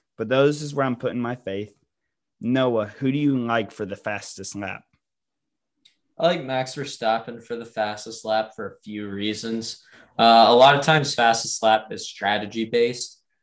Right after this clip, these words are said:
Speaker 2: Um, and I think Red Bull adapt to those situations quicker. Um, if it's a wet race, then it's anybody's game, right?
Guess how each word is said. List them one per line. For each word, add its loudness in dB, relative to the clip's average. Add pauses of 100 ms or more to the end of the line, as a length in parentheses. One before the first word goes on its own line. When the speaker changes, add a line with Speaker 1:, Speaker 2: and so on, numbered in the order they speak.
(140)
Speaker 2:
Um, -2
and -2 (360)
I 2
think -6 (760)
Red 2
Bull 6
adapt -2
to -10
those -6
situations -6
quicker. -6 (400)
Um, 0
if -6
it's -6
a 0
wet 0
race, 2
then -4
it's -10
anybody's -4
game, -4
right? -6